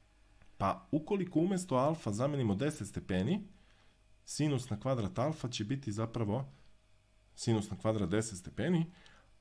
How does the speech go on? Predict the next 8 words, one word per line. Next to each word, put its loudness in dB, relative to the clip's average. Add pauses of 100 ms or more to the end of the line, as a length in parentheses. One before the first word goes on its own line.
(120)
a 0 (920)
to 2
je -2
po -2
ovoj 4
formuli 2
jednako -2
jedan 0